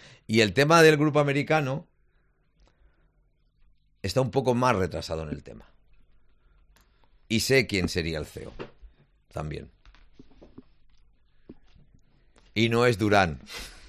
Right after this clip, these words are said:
Y no es Durán. Y no es Durán. Así que, <laughs> no es Durán.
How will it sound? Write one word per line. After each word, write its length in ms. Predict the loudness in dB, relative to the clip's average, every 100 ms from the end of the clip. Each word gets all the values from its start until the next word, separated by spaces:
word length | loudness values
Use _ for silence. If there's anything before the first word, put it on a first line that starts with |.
| -20 -20 -20 -20 -18 -14 -4
Y 180 | -2 2
no 160 | 4
es 160 | 4 4
Durán. 560 | 4 6 6 2 -6 -14 -20 -20 -20 -20 -20 -20 -6
Y 140 | -2
no 140 | 2 4
es 100 | 4
Durán. 420 | 2 -2 -8 -18 -20 -20 _ -18 -18 -18 -20 -18 -16 -14 -16 -14 -10
Así 300 | -8 -6 -4
que, 360 | 0 0 0 -4 -14 -6
<laughs> 360 | -4 -4 -6 -12
no 180 | -4 -4
es 120 | -2
Durán. 400 | -4 -4 -6